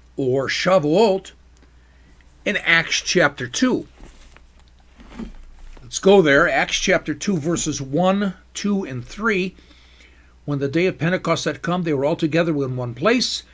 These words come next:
and suddenly there came from heaven a noise like a violent rushing wind, and it filled the whole house where they were sitting.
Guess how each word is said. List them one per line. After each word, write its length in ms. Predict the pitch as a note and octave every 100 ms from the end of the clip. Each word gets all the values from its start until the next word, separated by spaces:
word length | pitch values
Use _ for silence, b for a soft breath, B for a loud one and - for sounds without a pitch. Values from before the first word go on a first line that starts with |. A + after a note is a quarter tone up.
| b b
and 160 | C3 C#3
suddenly 400 | - F#3+ F3+ F#3+
there 160 | D3+ D3+
came 280 | D#3 E3+
from 200 | - C#3+
heaven 280 | A2+ D#3 F#3
a 60 | D3
noise 320 | C#3 E3+ C3+
like 140 | D3
a 80 | A#2+
violent 520 | A2 D3 F#3+ G#3+ G#3+
rushing 440 | G3 F#3+ - C#3+ C3+
wind, 500 | G3 B3 C4+ A3+ - b b b b -
and 100 | B2
it 100 | A#2+
filled 240 | E3+ E3+
the 80 | C#3
whole 240 | D3 C#3+
house 300 | C#3 E3 -
where 100 | C#3+
they 100 | A#2+
were 100 | A2
sitting. 460 | - A3 A3+ G#3+